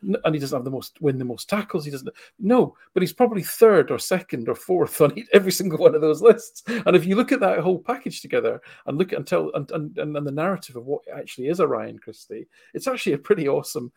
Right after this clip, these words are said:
s-, co-, collection of attributes, none of which are exceptional, but all of them are useful, right? The, the second one, and this is something I ed-,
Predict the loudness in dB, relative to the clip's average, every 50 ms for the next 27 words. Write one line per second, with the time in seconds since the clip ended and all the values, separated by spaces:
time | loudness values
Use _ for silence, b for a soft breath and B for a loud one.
0 | b b b -12 -12 -12 -12 _ -12 -10 -10 -10 -10 -12 -14 -8 -6 -6 -6 -6
1 | -8 -10 -8 -6 -6 -8 -8 -10 -14 -14 -12 -12 -12 -12 -12 -12 -14 -18 -18 b
2 | b b 0 2 4 4 4 2 2 -2 -2 -2 -6 -8 -6 -6 -4 -4 -4 -4
3 | -6 -10 -10 -10 -10 -10 -14 -18 b b b b -6 -2 2 2 4 4 4 2
4 | 0 -2 -2 -6 -6 -6 -8 -8 -8 -10 -10 -10 -10 _ _ _ _ _ _ -8
5 | -6 -4 -4 -6 -6 _ b b b b b b b -4 -4 -4 -4 -6 -12 -10
6 | -4 -4 -4 -4 -2 -2 0 0 0 2 0 0 0 0 0 0 0 -2 -2 -4
7 | -6 -4 -4 -2 -2 -2 -2 -4 -4 -6